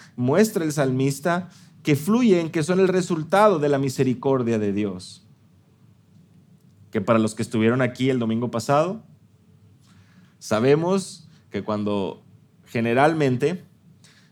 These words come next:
eh, encontramos la palabra hesed, eh, en, en el Antiguo Testamento, esta palabra hebrea, aunque nuestras traducciones normalmente lo traducen como misericordia,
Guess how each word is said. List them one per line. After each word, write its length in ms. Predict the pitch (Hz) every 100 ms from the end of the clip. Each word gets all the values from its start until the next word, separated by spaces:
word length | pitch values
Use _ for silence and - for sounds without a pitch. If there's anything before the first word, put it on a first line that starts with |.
| _ _
eh, 220 | - 85 62
encontramos 720 | 107 113 117 120 131 143 135
la 160 | 127
palabra 420 | - 110 123 123 120
hesed, 600 | 110 175 180 123 226 - _ - - _ _ - _
eh, 260 | 87 87 -
en, 340 | 98 95 92
en 140 | 98
el 100 | 98
Antiguo 380 | 104 104 147 160
Testamento, 580 | 156 135 123 110 113 120
esta 220 | 123 123
palabra 400 | 110 110 104 107
hebrea, 560 | 98 104 113 104 135 - _ - _ _ _ _ _
aunque 300 | 107 110 120
nuestras 480 | 113 113 113 107 -
traducciones 960 | 113 110 101 - 147 165 135 117 123
normalmente 600 | 113 110 117 120 123 117 117
lo 280 | 107 101
traducen 460 | 95 107 107 113 113
como 240 | 113 107
misericordia, 1120 | 104 104 - 101 95 95 190 208 165 135 180